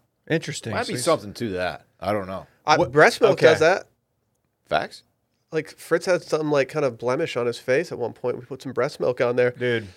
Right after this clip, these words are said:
Speaker 3: Little dude is cruising.
Speaker 1: Remember I told you what our lactation consultant told us?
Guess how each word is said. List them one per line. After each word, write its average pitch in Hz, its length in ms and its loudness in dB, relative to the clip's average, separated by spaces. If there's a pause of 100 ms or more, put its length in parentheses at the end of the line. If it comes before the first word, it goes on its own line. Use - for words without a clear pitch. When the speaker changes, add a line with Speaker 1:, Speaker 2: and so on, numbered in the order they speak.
(140)
Speaker 3:
Little 180 240 8
dude 160 160 2
is - 80 -10
cruising. 185 500 0 (240)
Speaker 1:
Remember 156 280 4
I 143 80 10
told 156 280 4
you 139 100 0
what 123 100 4
our 113 120 6
lactation 120 560 0
consultant 98 500 -6
told 98 240 -4
us? 110 300 -10